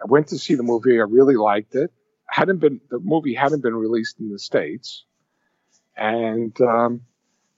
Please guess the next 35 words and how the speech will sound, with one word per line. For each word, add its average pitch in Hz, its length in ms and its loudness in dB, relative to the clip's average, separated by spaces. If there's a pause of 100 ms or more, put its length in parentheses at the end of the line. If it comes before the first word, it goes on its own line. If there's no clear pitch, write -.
uh, 117 420 2 (140)
but 175 120 4
I, 170 140 4 (100)
I 127 40 2
really, 131 380 6
really 117 300 2
enjoyed 87 360 -6
it. - 120 -20 (420)
Okay, 107 340 -2
about 101 260 0
a, 107 80 -2 (280)
a 110 80 0
year 143 200 6
or 185 60 4
so 131 220 4
later, 117 420 2
I 101 40 -8
get 113 160 -2
a 110 60 -6
phone 131 280 2
call 104 240 -2
out 107 160 -2
of 95 80 -6
the 107 60 -10
blue 117 440 2 (560)
from 107 360 0 (260)
a, 104 360 -4 (220)
uh, 101 320 -4 (480)
from, 101 500 0 (440)
uh, 95 320 -2 (360)
a - 40 -10
producer 110 760 2 (460)
in 104 360 -2
Copenhagen 113 880 -2 (480)
requesting 117 760 -2